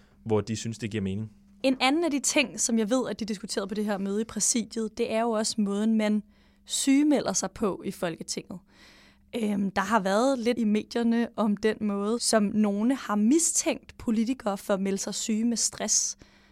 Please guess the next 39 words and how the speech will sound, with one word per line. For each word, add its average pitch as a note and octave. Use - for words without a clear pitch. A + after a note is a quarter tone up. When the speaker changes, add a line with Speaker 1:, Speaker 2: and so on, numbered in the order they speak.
Speaker 2:
på. -
Blandt G#3+
andet C4
Nasser G#3+
Carters A#3+
sygemelding, A3+
den F#3
fik -
kritik, -
fordi C#4
at -
der G#3+
var G3
nogen, G3+
der C4
sagde, A3
at G#3
han F#3+
sygemeldte B3
sig G3
for G#3+
ikke -
at A3
skulle G3
svare G3
på F#3+
kritiske -
spørgsmål. -
Det A#3
fik B3+
blandt G3
andet G#3+
hans G3+
partifælle G3+
Rasmus G3+
Jarlov G#3
til -
at G3
lægge F#3+